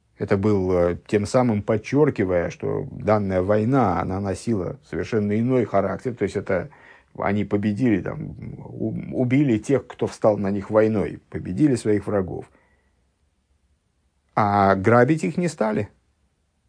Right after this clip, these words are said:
То есть плюнули просто на их, э, имущество, которое было шлолом лавейс, трофеи, трофеи на разграбление.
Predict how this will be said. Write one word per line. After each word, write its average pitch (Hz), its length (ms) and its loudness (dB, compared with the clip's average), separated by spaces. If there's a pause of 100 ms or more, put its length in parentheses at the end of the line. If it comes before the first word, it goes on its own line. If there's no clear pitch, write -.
(360)
То 123 80 -2
есть - 160 -2
плюнули 143 400 4
просто 110 320 0
на 95 140 -2
их, 95 280 -6
э, 85 40 0
имущество, 95 800 -2
которое 87 420 -2 (140)
было 95 480 2
шлолом 107 580 4
лавейс, 98 560 0 (240)
трофеи, 98 640 -2
трофеи 104 400 0
на 95 100 -2
разграбление. 98 680 0